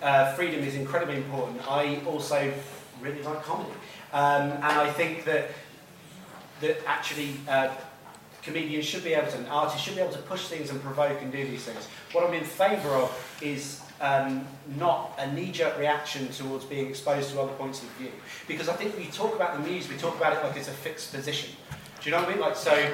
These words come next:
um, your muse never changes. Your, your, your, your, uh, drive towards artistic endeavours never changes with what you learn or how you grow or how you check. But that's obviously every body of,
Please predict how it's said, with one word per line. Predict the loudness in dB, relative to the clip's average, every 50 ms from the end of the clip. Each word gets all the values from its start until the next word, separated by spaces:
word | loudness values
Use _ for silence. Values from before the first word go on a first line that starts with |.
| -2 -6 -6 0
um, | 4 4 4 4 2
your | 0 0 0
muse | 0 0 -2 -2 -2
never | 0 0 0 0
changes. | 0 0 0 0 0 -2 -4 -6 -10 -12 -14 -14 -16 -18 -20 -20 -20 -20 -14 -6 -2
Your, | 0 0 0 0 0
your, | 0 0 2 2 0 0 0 -2
your, | 0 2 2 2 0 -2 -6 -8 -6
your, | -2 -2 -2 -2 -2 -4
uh, | -2 -2 -2 -4 -4 2
drive | 6 8 8 8 8 6 2
towards | 0 0 0 4 6
artistic | 6 6 6 4 0 -2 -4 -4 -4 -4 -4 -4 -4 -6 -6
endeavours | -4 -4 2 4 4 4 4 2 -2 -2 -6 -8 -6 -6
never | -2 0 0 0 2 4 6 6 6 4 0 -4 -6
changes | -6 -4 -4 -2 -2 -4 -6 -6 -6
with | -8 -8 -6 -4
what | -4 -4 -4
you | -4 -6 -4 -2
learn | 2 2 4 4 2 0 -2
or | -4
how | -4 -4
you | -4 -4 -6 -8 -8
grow | -8 -4 0 4 6 6 6 6
or | 4 0 0
how | -2 -2
you | -4 -4 -2
check. | -2 -2 -2
But | -2
that's | -6 -6 -8 -8 -12 -14 -16 -10 -8
obviously | -6 -6 -6 -6 0 0
every | 0 0 2 0 -2 0
body | 2 2 2 2 2
of, | 0 -2